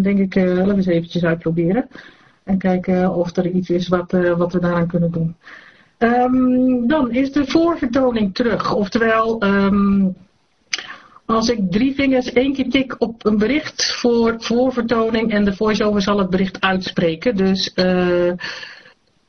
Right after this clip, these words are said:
dat betekent dus dat ik niet het bericht eerst hoef te openen, dat hij het, eh, gewoon met drie vingers één keer tik direct het hele bericht uitspreekt.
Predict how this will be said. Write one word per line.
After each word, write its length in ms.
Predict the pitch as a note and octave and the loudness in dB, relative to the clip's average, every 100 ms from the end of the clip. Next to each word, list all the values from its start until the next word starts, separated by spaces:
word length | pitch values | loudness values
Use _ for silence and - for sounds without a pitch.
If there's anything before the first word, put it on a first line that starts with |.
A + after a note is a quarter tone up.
| _ - - | _ -10 -4
dat 260 | F3 F#3 F#3+ | -2 0 0
betekent 440 | F#3 G3 F#3+ G3 | 0 0 -2 0
dus 160 | F3+ F3+ | 0 0
dat 180 | G3 F#3 | -2 -2
ik 80 | F#3 | 0
niet 200 | G3 G3+ | 0 0
het 180 | F#3+ | -4
bericht 280 | F#3 F3+ F#3 | -2 -2 0
eerst 240 | F#3+ F#3 - | -2 -2 0
hoef 160 | E3+ | -2
te 100 | - | -2
openen, 460 | G3+ G3+ G3 G3 G3 | 0 0 2 0 0
dat 180 | F3+ F3 | -2 0
hij 100 | F3+ | -2
het, 220 | E3+ G3 | -2 -2
eh, 200 | F3+ E3+ | 0 0
gewoon 240 | E3+ F3 | 0 0
met 180 | F3 E3+ | 0 -2
drie 180 | E3+ F#3 | -2 0
vingers 260 | F3 E3+ | 0 -2
één 160 | - F3 | 0 -2
keer 100 | E3+ | -2
tik 300 | - F3+ - | -2 -2 -4
direct 320 | F3+ F3 E3+ E3+ | -2 0 0 -2
het 120 | F3 | -2
hele 220 | E3 D#3 | 0 0
bericht 340 | D#3 D3+ D#3 | -2 -4 -4
uitspreekt. 800 | - D#3+ D3 - - D3 - - | -2 -2 -2 -2 -2 -2 -6 -10